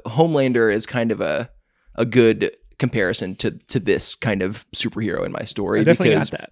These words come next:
Speaker 2: that. <laughs>
Speaker 1: he's, he's kind of a corporate drone who maybe started off as somebody who wasn't a corporate drone, but was e-, shitty anyway. Like, he was
Speaker 2: Yeah.
Speaker 1: just kind of an asshole all the
Speaker 2: Yeah.
Speaker 1: time who, you know, thought he was right.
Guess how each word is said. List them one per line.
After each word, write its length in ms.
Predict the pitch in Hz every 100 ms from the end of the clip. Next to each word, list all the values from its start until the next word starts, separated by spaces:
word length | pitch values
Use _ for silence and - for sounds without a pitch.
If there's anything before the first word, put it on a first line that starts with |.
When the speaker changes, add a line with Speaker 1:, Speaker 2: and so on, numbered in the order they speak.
| -
Speaker 2:
that. 340 | 135 - 156
<laughs> 0 | 139
Speaker 1:
he's, 240 | 170 -
he's 220 | 139 120
kind 140 | - 139
of 40 |
a 60 | 104
corporate 540 | - 143 117 127 -
drone 580 | 117 117 107 113 113 113 113 - - _ _ -
who 320 | 135 123 113 -
maybe 220 | 160 165
started 320 | - 127 120
off 360 | 117 127 135 -
as 160 | - 131
somebody 420 | - 139 143 151
who 300 | 135 143 143 -
wasn't 360 | 117 123 143
a 60 | 123
corporate 380 | - 147 147 -
drone, 260 | 147 147 131
but 180 | 120
was 140 | 107 113 _ _ -
e-, 140 | 113 - -
shitty 340 | - 107 107
anyway. 400 | 82 101 113 131
Like, 200 | 135 98
he 40 | 113
was 80 | 104
Speaker 2:
Yeah. 20 |
Speaker 1:
just 80 | 95
kind 120 | 87
of 60 | 65
an 60 |
asshole 320 | 71 - 107 98
all 140 | 110
the 80 | 113
Speaker 2:
Yeah. 60 | 95
Speaker 1:
time 240 | 104 110
who, 260 | 117 98 110 - - - -
you 120 | 87
know, 240 | 67 - - - _ _ -
thought 180 | - 107
he 60 | 113
was 120 | 110
right. 380 | 98 101 104